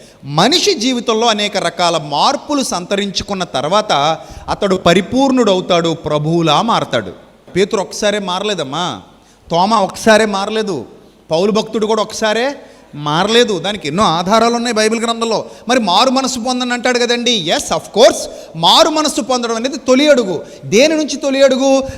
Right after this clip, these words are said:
నేను పాపిని అని ఒప్పుకోవడం, అంటే నేను రోగిని అని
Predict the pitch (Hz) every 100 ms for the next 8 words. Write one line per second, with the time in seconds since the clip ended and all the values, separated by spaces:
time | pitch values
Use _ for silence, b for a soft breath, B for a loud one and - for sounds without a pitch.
0 | 185 226 - 196 214 240 269 277 311 277
1 | 196 208 220 196 226 220 190 135 160 240
2 | 226 190 175 208 220 240 233 233 349